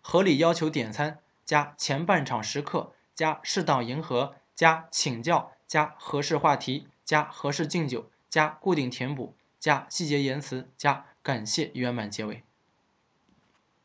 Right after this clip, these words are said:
关于这个套路啊，我简单说一下前半场时刻这个板块儿，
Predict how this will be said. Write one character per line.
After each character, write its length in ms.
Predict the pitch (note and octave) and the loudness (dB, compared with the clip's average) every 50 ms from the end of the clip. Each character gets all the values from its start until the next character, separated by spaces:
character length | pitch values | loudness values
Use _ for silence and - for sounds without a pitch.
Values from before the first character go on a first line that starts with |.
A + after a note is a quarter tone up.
| _ _ _ _ _ _ _ _ _ _ _ _ _ _ _ _ _ _ _ _ _ | _ _ _ _ _ _ _ _ _ _ _ _ _ _ _ _ _ _ _ _ _
关 160 | - G3+ G#3+ | 0 2 4
于 60 | A#3+ B3+ | 4 4
这 140 | C4 C#4+ | 2 2
个 100 | A#3+ D#3+ | 2 2
套 220 | C#3+ - - C3 A#2+ | 2 2 2 2 2
路 140 | A2+ A2 A#2 | 0 -4 -8
啊， 140 | C#3 - _ _ _ - | -10 -14 _ _ _ -2
我 100 | D3 E3+ | 0 0
简 200 | - C#3+ A#2 A2 | 2 0 0 0
单 100 | B2 C#3 | -2 -2
说 200 | C#3 - F3+ F3+ | 0 0 0 0
一 80 | C3+ | 0
下 260 | - - G#2 - - _ _ _ _ _ - | 0 -4 -6 -8 -10 _ _ _ _ _ -4
前 320 | - - D3 C#3 E3 F#3+ | -2 0 2 2 2 6
半 160 | A3 A3+ F#3 | 6 4 4
场 160 | C#3+ C#3+ A#2 | 4 0 -4
时 180 | G#2+ - - F#3 | -2 -2 -4 0
刻 120 | G3 A3 | 0 0
这 80 | D#3+ C#3+ | 0 0
个 100 | A#2+ A#2+ | -2 -4
板 200 | A2 G#2+ G2 G2+ | -6 -6 -8 -8
块 120 | - - | -8 -8
儿， 140 | - G#2+ - | -10 -10 -10